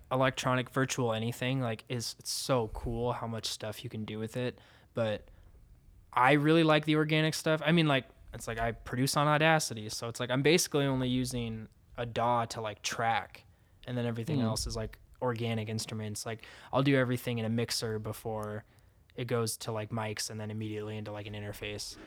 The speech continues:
Speaker 1: and then
Speaker 2: Hmm.
Speaker 1: just tracks. So it's like I'm getting all of the sounds before the computer, you know?
Speaker 2: Yeah.
Speaker 1: And I think it's expensive <laughs> because, like, you have to buy all the equipment.
Speaker 2: Yeah.
Speaker 1: But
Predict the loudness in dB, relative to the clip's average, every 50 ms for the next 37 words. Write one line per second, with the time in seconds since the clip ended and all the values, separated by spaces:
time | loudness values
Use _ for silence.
0 | -8 -4 -2 0 2 2 2 2 0 0 -2 -4 -4 -4 -4 -4 -4 -4 -8 -10
1 | -10 -8 -4 -2 -2 -2 -2 -2 -2 -2 -2 0 0 0 0 0 2 2 0 0
2 | -2 -4 -6 -6 -4 -4 -4 -4 -2 -2 -2 -2 -2 -2 -4 -6 -8 -12 -16 -20
3 | -20 -20 -20 -20 -20 -20 -20 -20 -20 -20 -20 -20 -20 -20 -20 _ -10 -4 2 2
4 | 2 2 2 0 0 2 4 4 4 4 4 2 0 -2 -6 -14 -20 _ -10 -4
5 | -2 0 0 0 0 -2 -4 -4 -2 -2 -2 0 0 0 -2 -4 -4 -2 -2 0
6 | 0 -2 -4 -4 0 2 4 6 6 4 2 0 -2 -6 -8 -6 -8 -8 -8 -6
7 | -4 -2 0 2 4 4 2 2 0 -6 _ -6 -6 -4 -4 -4 -4 -4 -4 -4
8 | -4 -4 -4 -2 2 2 2 2 2 0 -4 -4 -4 -6 -8 -10 -10 -6 -4 -4
9 | 0 2 2 2 2 0 -2 0 0 0 -2 -2 -4 -6 -4 -2 -2 0 0 0
10 | 0 0 -2 -2 -4 -6 -8 -6 -6 -6 -6 -4 -4 -4 -6 -8 -12 -18 -20 -20
11 | -20 -20 -20 -12 -2 2 4 6 6 6 6 6 4 2 0 -4